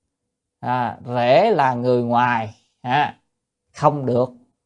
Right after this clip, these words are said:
À, à, là,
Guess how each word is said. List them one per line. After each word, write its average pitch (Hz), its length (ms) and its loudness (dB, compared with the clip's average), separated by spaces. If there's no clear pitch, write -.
À, 139 300 -2
à, 120 320 0
là, 120 680 0